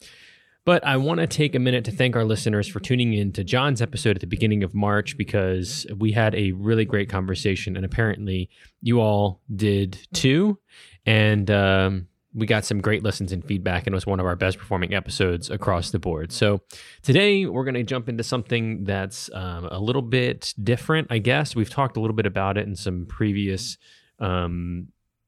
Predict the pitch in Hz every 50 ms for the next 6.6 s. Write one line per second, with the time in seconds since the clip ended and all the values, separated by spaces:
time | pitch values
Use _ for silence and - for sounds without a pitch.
0 | _ _ _ _ _ - 113 - - - - 113 104 - - 90 - - 127 131
1 | 147 165 170 156 - _ - 101 98 - _ _ _ _ - 110 104 110 113 113
2 | 110 107 104 101 98 92 92 98 101 90 107 95 95 101 104 104 101 101 98 95
3 | 95 101 98 98 98 101 101 _ - - - - - _ - 104 101 104 110 120
4 | 123 - - 120 113 110 98 101 104 92 90 92 101 104 107 107 107 104 104 -
5 | - - 95 95 92 90 87 85 90 95 90 90 95 92 - 98 92 - - -
6 | 90 80 71 - - - - - - - -